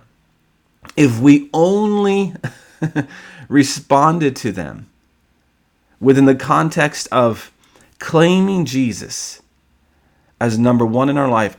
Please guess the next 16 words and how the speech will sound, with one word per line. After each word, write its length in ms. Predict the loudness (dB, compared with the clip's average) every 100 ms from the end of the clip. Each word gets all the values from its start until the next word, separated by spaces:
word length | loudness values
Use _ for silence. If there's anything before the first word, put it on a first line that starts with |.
| -2
everything 500 | 0 0 -2 -2 -2
would 140 | -4
just 240 | -6 -10 -6
be, 280 | -6 -6 -12 _ _ _ _ _ _ -4
well, 160 | -2
so 260 | -2 -2 0
much 300 | 0 -2 0
better, 460 | 0 2 -2 -6 -12 _ _ _ _
but 160 | -4 -2
on 100 | 0
another 320 | 0 0 0
level, 320 | -2 -4 -8
so 220 | -10 -6 -4
much 240 | -6 -6
more 140 | -10
difficult. 680 | -8 -8 -10 -10 -10 -10 -20